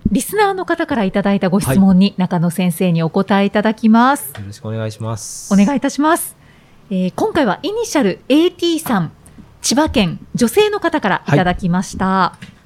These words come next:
Speaker 1: 番組を聞くたびにいつもワクワクした気持ちにさせていただいています。
Speaker 2: ありがとうございます。
Speaker 1: 特に中野先生がいろんな大会に挑戦しているお話を聞くと、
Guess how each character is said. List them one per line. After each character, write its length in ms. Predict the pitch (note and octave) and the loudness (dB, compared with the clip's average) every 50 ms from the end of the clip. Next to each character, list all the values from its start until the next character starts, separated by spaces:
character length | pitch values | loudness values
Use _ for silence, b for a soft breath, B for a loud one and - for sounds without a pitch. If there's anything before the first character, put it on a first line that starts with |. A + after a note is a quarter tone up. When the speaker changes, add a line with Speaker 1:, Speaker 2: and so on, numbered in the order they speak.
| _ _ _ _ B B B B B B B B B B B - - - _ _ | _ _ _ _ B B B B B B B B B B B -20 -20 -20 _ _
Speaker 1:
番 180 | B3+ A#3+ C#4 | 0 2 2
組 220 | D4 D4+ C4+ C#4 C4+ | 2 0 0 2 0
を 80 | C4+ | 0
聞 140 | C4+ - - | 0 -4 -12
く 80 | - - | -8 -2
た 120 | - C4 | -2 0
び 120 | B3 B3 G#3+ | 2 2 2
に 80 | G#3 | 2
い 140 | G3+ - D4 | 0 -2 -4
つ 120 | - E4 | -2 0
も 180 | C4+ A#3 G3 D#3+ | 2 2 2 2
ワ 140 | - G#3+ D4 | 2 0 0
ク 120 | E4 - G4+ | 2 2 0
ワ 100 | G4+ F#4 | 0 0
ク 160 | F#4+ D#4+ D#4 | 0 -4 -6
し 60 | - | -4
た 100 | - C4 | -6 -6
気 120 | - - | -2 2
持 120 | G#3+ A3 A3 | 2 2 2
ち 100 | - G#3 | 2 0
に 100 | G3+ F#3 | 0 0
さ 120 | - - | -2 -4
せ 140 | - - G#3 | -2 -2 0
て 120 | - A#3 | 2 0
い 60 | A3 G#3+ | 0 0
た 80 | B3 | 0
だ 140 | A3+ A#3 A3+ | 0 0 0
い 80 | A#3+ A#3 | 0 0
て 80 | B3+ | 2
い 80 | A#3+ A#3+ | 4 4
ま 160 | B3+ C#4+ - | 4 4 2
す。 120 | - - - - - - | 0 -4 -12 -18 -6 -2
Speaker 2:
あ 40 | |
り 80 | A2 A2 | 2 2
が 80 | G#2 F#2+ | 2 2
と 100 | - G2 | 2 -2
う 40 | |
ご 40 | F2 | -2
ざ 60 | E2+ | -2
い 20 | E2 | -2
ま 160 | D2 D#2+ - | 0 0 0
す。 300 | - - - - - - - - - b b b b b b b b - | 0 0 -8 -14 -16 -20 -20 -20 -20 b b b b b b b b -2
Speaker 1:
特 240 | D4+ - - C#4+ | -2 0 2 2
に 240 | B3+ A#3+ G#3+ F#3 - _ | 2 4 2 2 -2 _
中 220 | G3 G#3 G3+ A3+ A3 | 0 0 2 4 2
野 100 | A3+ A3+ | 2 2
先 220 | - B3 A3+ A3+ | 4 4 4 4
生 200 | G#3+ - A#3 G#3+ | 4 4 2 4
が 140 | G3 F#3 - | 4 2 2
い 100 | - G#3 | 2 2
ろ 140 | A3+ D4 E4+ | 4 4 2
ん 60 | D#4+ | 2
な 120 | E4 D#4+ | 0 -2
大 220 | E4 D#4+ D4 D4 C#4+ | 0 2 2 2 2
会 180 | - C4+ C4 | 2 2 4
に 140 | B3 B3 A#3 | 4 2 2
挑 200 | - - B3 B3 | 2 2 2 2
戦 220 | B3 - B3 A#3+ A#3+ | 2 2 4 2 2
し 80 | - | 2
て 140 | - B3 A#3 | 2 2 2
い 20 | |
る 80 | G#3+ G3+ | 2 2
お 40 | G3+ | 2
話 360 | - A#3 A3 A#3 - - A#3+ | 2 2 2 2 2 0 0
を 80 | A3 G#3+ | 0 0
聞 200 | - - - - | -2 -6 -14 -16
く 40 | - | -4
と、 300 | - A3+ A3 G3+ - | 0 0 0 0 -2